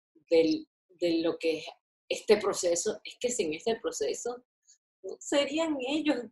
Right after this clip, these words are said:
dos, ¿sabes? Ellos dos son así hechos, ¿sabes? Y que se, que fuesen hermanos, ¿sabes?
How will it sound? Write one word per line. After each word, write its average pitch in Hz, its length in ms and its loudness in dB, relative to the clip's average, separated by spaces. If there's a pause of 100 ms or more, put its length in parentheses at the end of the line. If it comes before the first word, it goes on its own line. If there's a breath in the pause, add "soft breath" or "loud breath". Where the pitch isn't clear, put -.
(120)
dos, 285 680 4 (460)
¿sabes? 269 500 4 (200)
Ellos 254 380 0
dos 285 360 8
son 269 220 6
así 277 520 -6 (540)
hechos, 240 440 8 (120)
¿sabes? 240 500 8
Y 214 140 -2
que - 100 -12
se, 214 240 6
que 214 120 -4
fuesen 214 420 -2 (180)
hermanos, 226 840 4 (180)
¿sabes? 202 440 2